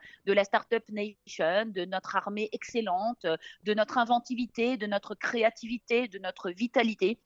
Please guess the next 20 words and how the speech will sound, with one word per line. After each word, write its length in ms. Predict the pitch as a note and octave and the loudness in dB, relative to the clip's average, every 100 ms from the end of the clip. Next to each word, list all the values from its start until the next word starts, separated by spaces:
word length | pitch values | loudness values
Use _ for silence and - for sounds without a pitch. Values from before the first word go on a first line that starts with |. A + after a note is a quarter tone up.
| _ - | _ 0
Eh 100 | G3+ | 4
bien, 220 | A#3+ C#4 | 4 4
il 180 | B3+ A3 | 4 6
y 80 | |
a 120 | A#3 C4 | 4 4
ces 220 | - E4 | -2 -2
populations, 800 | C#4+ C4 - A3 F#3+ - F#3 A3 - - - | 0 -4 0 0 0 -6 -10 -10 -12 -12 2
euh, 120 | G3 | 2
qui, 360 | G3 - C#4 D4+ G3 | 2 2 4 4 4
euh, 80 | F#3+ | 4
n'arrivent 340 | C4 C#4 A#3+ | 4 4 2
pas 240 | - B3+ G#3 | 2 2 2
à 60 | |
s'intégrer 640 | G#3 A3+ A3 G3 F#3+ G#3+ - | -2 -4 -6 -6 -4 -4 -4
ou 100 | A3 | -6
peut-être 480 | B3+ B3+ B3+ - G#3+ | -4 0 0 0 -6
à 60 | |
qui 180 | - C4 | -6 -4
le 120 | A3 | -4
modèle 560 | G3 A3+ A#3 B3 A3+ | 0 0 4 4 4